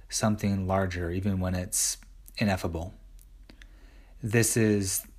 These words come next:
like, the working definition that academics arrived at to be able to conduct the research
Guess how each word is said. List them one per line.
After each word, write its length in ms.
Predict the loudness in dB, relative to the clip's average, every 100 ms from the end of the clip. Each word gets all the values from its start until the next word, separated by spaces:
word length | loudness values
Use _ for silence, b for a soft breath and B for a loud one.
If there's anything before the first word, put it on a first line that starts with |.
| -6
like, 180 | -4
the 80 | 0
working 320 | 0 2 0
definition 840 | 0 -2 0 0 2 0 0 -2 -6 B B B B -8
that 500 | -2 0 0 -2 -4
academics 600 | -4 -4 -2 0 0 0
arrived 440 | -2 0 0 -2 -2
at 360 | -2 -4 -8 -14 -6
to 80 | -4
be 160 | -2
able 220 | -2 -2
to 80 | -6
conduct 600 | -4 -4 -2 -2 -4 -14 -12
the 100 | -6
research 720 | 2 2 2 -2 -2 -4 -6